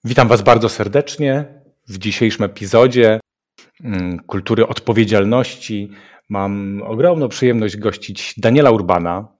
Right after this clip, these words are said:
szefa firmy Sente, z którym miałem przyjemność poznać się w dwutysięcznym siedemnastym roku. Był to bardzo specyficzny czas, e,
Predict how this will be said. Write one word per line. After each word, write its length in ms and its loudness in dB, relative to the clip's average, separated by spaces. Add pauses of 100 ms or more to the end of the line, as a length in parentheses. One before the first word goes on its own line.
(400)
szefa 280 -2
firmy 360 -2
Sente, 500 -2
z 60 -12
którym 180 -8
miałem 180 -4
przyjemność 400 -2
poznać 360 -4
się 100 -6
w 40 -8
dwutysięcznym 760 -10 (460)
siedemnastym 680 2
roku. 320 -4
Był 180 -10
to 120 -10
bardzo 540 -2 (320)
specyficzny 760 -6
czas, 560 -2
e, 40 -6